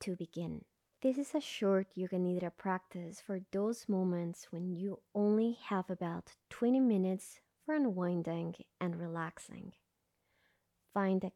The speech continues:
comfortable reclining position with your head and knees supported, so that you can remain in this position for the entire practice. Rest your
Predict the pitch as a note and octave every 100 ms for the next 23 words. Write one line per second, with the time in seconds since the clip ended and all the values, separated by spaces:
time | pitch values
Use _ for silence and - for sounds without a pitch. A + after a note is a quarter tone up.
0 | - - A#3+ A#3 C4 A3 G3 F#3 F3 E3
1 | - F#3 F3 F3 - E3+ - F3+ - F3
2 | E3+ - E3+ - - A#3+ A#3+ - G3+ F3+
3 | F3+ F3 F3 G#3+ - - G3 - - F3+
4 | E3+ F3 _ _ _ _ _ _ _ -
5 | C#4+ C#4 A3+ - G3 F3+ F3 F#3 A#3+ -
6 | G#3 F#3 E3+ E3+ - F3 - G3 - D#3+
7 | E3 G3 _ - A3 G#3+ G3+ F3 - F3
8 | E3+ D#3+ - D#3+ E3 _ - G3+ - _
9 | _ _ _ _ _ _ _ _ _ -
10 | E3+ F3+ - - G3 F3